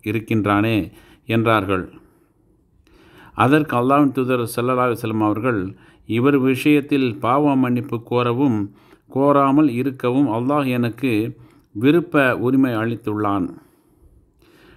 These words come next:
நபியே, அவர்களுக்காக நீர் பாவ மன்னிப்பு கோரும் அல்லது பாவ மன்னிப்பு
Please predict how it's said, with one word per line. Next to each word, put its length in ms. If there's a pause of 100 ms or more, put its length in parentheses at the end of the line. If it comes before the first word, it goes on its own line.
(120)
நபியே, 560
அவர்களுக்காக 840
நீர் 320
பாவ 320
மன்னிப்பு 480
கோரும் 380
அல்லது 440
பாவ 320
மன்னிப்பு 460